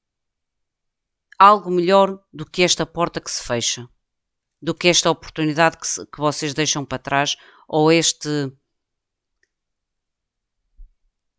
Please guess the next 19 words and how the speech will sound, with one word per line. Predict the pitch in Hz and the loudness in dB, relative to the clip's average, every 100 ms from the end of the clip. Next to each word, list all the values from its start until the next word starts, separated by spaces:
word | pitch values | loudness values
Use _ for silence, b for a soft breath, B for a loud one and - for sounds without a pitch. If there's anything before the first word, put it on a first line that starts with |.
| _ _ _ _ | _ _ _ _
este | 185 190 185 | 2 4 2
investimento | 170 - 170 185 196 | 2 0 2 4 2
que | - | 0
vocês | 143 147 143 | -4 -2 0
não, | 135 139 - | 0 0 0
não, | 156 147 | 0 0
não | - 165 151 | 0 2 2
o | |
façam. | - 117 113 - 117 _ _ _ _ _ - - | 0 0 0 -6 -12 _ _ _ _ _ -16 -2
No | 208 | 2
futuro | 214 - 214 190 | 2 0 0 0
virá, | 156 165 160 - - | 2 4 4 2 -6
virá | 151 170 170 170 - - | 0 4 6 4 2 2
algo | 196 196 185 180 - | 4 4 2 -10 -4
muito | 190 190 - | -2 0 -2
melhor. | 143 - - - _ _ _ _ _ _ _ _ _ _ _ _ | -4 -4 -8 -12 _ _ _ _ _ _ _ _ _ _ _ _
E | 175 | 2
vocês | 165 170 185 180 - - - | 4 2 2 0 0 -6 -2
irão | 165 175 175 175 | 4 4 4 2